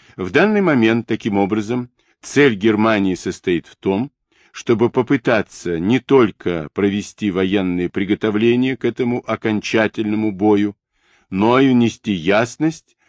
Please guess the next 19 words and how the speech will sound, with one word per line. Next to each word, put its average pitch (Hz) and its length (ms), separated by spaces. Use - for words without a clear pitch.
в - 100
политические 98 680
вопросы, 107 720
которые 92 340
будут 85 300
иметь 95 260
значение 131 580
во 95 200
время 135 600
и 147 200
после 120 580
этих 90 380
событий. - 560
Поэтому 180 420
он 214 120
пересмотрел 185 960
отношения 107 720
с - 100
Россией 85 640